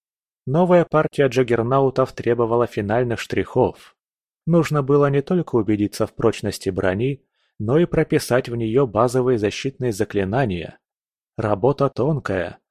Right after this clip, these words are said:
почти ювелирная, но мне нравилось это состояние, когда ты полностью погружён в процесс,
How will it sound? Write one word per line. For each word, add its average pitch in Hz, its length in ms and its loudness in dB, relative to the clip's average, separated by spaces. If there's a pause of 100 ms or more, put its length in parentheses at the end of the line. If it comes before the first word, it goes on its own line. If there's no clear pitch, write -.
(140)
почти - 340 -2
ювелирная, 113 880 2 (400)
но 156 240 0
мне 131 220 2
нравилось 104 580 2
это 104 160 -2
состояние, 98 880 -6 (380)
когда 104 340 -2
ты - 160 -2
полностью 143 640 0
погружён 117 540 -2
в - 80 -20
процесс, - 840 -4